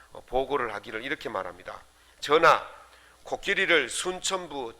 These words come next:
장도라는 섬에 방목을 했는데 풀을 먹지 않아 날로 수척해지고 사람을 보면 눈물을 흘립니다." 어, 코끼리가 그렇게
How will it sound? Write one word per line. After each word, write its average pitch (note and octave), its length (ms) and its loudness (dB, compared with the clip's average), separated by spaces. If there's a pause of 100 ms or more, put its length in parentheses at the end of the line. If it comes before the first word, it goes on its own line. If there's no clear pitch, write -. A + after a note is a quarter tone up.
장도라는 C3+ 1080 2 (300)
섬에 B2 520 -4
방목을 D3+ 480 -4
했는데 G#2+ 500 -2 (840)
풀을 A3 380 4
먹지 E3+ 400 0
않아 B2+ 400 4
날로 D3 380 0
수척해지고 G#2+ 800 -10 (480)
사람을 C#3 640 -2
보면 A2+ 420 -8 (400)
눈물을 G3+ 640 -6
흘립니다." D3 920 -12 (880)
어, - 120 -14
코끼리가 E3 460 -8
그렇게 D#3+ 400 -10